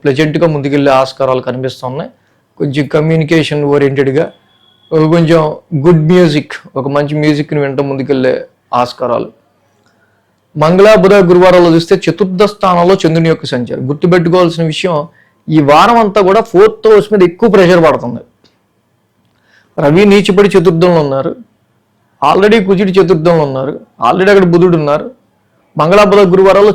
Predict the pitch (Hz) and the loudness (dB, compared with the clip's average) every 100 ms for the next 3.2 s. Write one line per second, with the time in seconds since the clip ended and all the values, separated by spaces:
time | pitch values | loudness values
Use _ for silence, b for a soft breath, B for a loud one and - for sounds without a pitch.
0 | - 165 190 202 190 180 202 180 170 151 | -2 -4 -2 -2 0 0 0 0 -2 0
1 | 170 160 131 127 - - _ _ b b | 0 2 0 -4 -8 -20 _ _ b b
2 | _ - 147 165 185 196 185 151 165 170 | _ -4 0 2 2 2 0 0 2 2
3 | 175 | 0